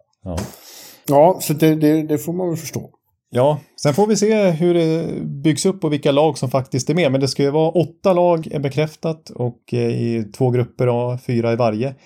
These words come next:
Speaker 1: En i Nordamerika, en i Europa. Så det är två europeiska lag som ska möta U S A och Kanada borta i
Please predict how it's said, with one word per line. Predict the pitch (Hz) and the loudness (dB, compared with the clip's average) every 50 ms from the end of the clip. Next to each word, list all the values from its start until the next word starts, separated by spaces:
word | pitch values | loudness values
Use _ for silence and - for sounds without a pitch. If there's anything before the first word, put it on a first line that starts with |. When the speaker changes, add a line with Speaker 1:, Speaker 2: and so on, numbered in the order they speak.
| _ _ - | _ _ -4
Speaker 1:
En | - 139 151 151 147 143 | -2 0 0 0 -2 -2
i | 135 139 | -2 0
Nordamerika, | 143 139 127 120 123 120 127 135 139 127 - 135 127 127 - - | 0 0 0 0 0 0 0 0 -2 -2 -4 -4 -6 -6 -6 -6
en | - 123 127 123 120 - - 117 | -4 -4 -4 -4 -4 -6 -4 -4
i | 113 113 - | -4 -2 0
Europa. | 110 117 135 165 165 - - 165 156 | 0 0 0 -2 -4 -6 -6 -4 -4
Så | - 135 | -2 -2
det | 131 | -4
är | 120 | -2
två | 120 - 151 180 196 | -2 0 0 0 0
europeiska | 185 160 156 160 180 185 - - | 0 0 0 0 -2 -2 -2 -2
lag | 139 123 120 - | -2 -2 -2 -2
som | 123 113 | -6 -8
ska | - - 113 | -6 -6 -6
möta | 107 101 98 98 - 104 104 104 | -6 -6 -8 -8 -6 -4 -2 -2
U | 104 101 101 | -2 -4 -6
S | 98 - 110 | -6 -6 -4
A | |
och | 104 98 101 | -6 -4 -4
Kanada | - 131 139 139 120 110 101 | -4 -6 -4 -4 -6 -6 -8
borta | 101 98 95 - 98 95 | -8 -10 -12 -10 -8 -8
i | 92 87 85 | -8 -8 -10